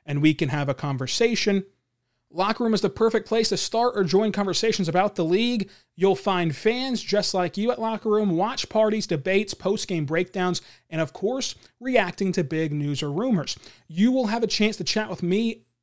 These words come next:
and might even have a chance to be featured on Locked On Royals podcast throughout our Locker Room conversations. So be sure to join me this week. I'll be hosting a room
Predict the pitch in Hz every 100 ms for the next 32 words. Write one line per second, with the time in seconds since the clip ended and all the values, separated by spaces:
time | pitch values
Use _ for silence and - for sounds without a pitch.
0 | _ 175 175 170 214 339 349 247 226 214
1 | - 202 208 190 180 - 214 202 185 214
2 | 202 160 - _ - 175 202 - - 185
3 | 170 160 185 160 165 185 220 180 165 -
4 | - _ _ 180 190 208 208 190 160 156
5 | 170 151 156 143 - 226 208 151 - -
6 | - 175 226 233 277 247 247 240 226 196
7 | 175 160 160 156 196 214 214 185 170 160